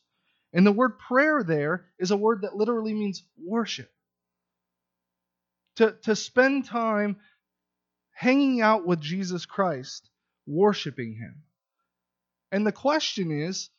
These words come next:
is when I am truly in prayer, when I'm spending time with Jesus, what does it look like? Am I truly hanging out with Jesus, worshiping him? Spending time asking him questions, wanting to know more about him,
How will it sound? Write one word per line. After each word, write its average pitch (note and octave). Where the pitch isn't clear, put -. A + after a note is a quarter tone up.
is F3+
when E3+
I A3
am C#4
truly A3+
in E3
prayer, C3
when D#3+
I'm C4+
spending A#3
time G#3+
with F3
Jesus, C#3+
what G3+
does C#4
it G#3
look D#3
like? G#2
Am A3
I C#4
truly D#4
hanging C#4
out C4
with A3+
Jesus, F3
worshiping D#3+
him? A#2
Spending C#4+
time B3
asking C4
him A#3+
questions, G#3+
wanting D4
to B3+
know B3
more B3
about A3+
him, G3